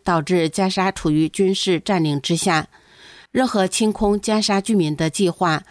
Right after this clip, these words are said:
都将需要以色列发挥重要作用。内塔尼亚胡在新闻发布会上表示，他的主要目标是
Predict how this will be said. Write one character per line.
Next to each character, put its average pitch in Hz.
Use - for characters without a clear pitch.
都 233
将 190
需 185
要 185
以 165
色 160
列 175
发 170
挥 165
重 202
要 151
作 160
用。 156
内 262
塔 240
尼 202
亚 220
胡 175
在 170
新 214
闻 165
发 190
布 190
会 185
上 160
表 147
示， 170
他 240
的 247
主 185
要 202
目 214
标 196
是 185